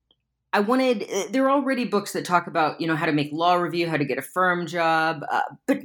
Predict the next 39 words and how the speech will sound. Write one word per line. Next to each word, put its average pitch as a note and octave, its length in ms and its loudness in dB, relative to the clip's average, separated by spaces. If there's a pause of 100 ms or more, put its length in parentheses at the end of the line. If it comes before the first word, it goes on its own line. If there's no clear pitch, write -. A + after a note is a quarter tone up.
really F#4+ 300 0
not C#4+ 240 4
how A#3 120 -2
to A3+ 80 -2
figure G#3 380 -2
out F3+ 140 2
whether F3 180 -2
that's - 260 0
really D#3 420 0 (160)
what D3+ 180 -2
you D#3+ 120 0
want C4 460 0 (540)
or C4 180 2
help A3 240 0
you G#3+ 100 0
think F#3 160 -4
about C#3+ 200 0
how D3 80 0
your C#3 240 2
race C#3+ 280 0
or - 80 -6
class A3 440 0
might G#3 180 2
affect G3+ 320 -4
you F#3+ 100 0
in F3+ 140 0
law E3+ 160 2
school, E3+ 400 0 (220)
and A3 100 0
not D4 240 2
that C#4+ 100 -4
are B3+ 120 0
empirically G#3 600 -2
grounded. D#3 460 0
And C3+ 100 0
the D3 60 2
empirical E3+ 720 -2
grounding D3+ 500 2
was, B2+ 340 -8